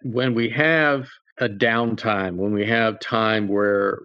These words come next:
you know, our normal routines have been hijacked, this is a great time to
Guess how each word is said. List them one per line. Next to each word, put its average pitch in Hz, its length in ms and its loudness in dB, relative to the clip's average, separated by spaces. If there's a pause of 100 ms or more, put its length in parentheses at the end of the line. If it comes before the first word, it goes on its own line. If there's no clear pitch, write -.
(200)
you 113 140 -2
know, 98 220 -2
our 98 220 0
normal 104 480 2
routines 101 840 0
have 98 220 0
been 98 140 0
hijacked, 98 840 0 (180)
this 120 280 0
is 107 140 -2
a 113 40 4
great 110 400 0
time 110 560 0 (160)
to 101 560 0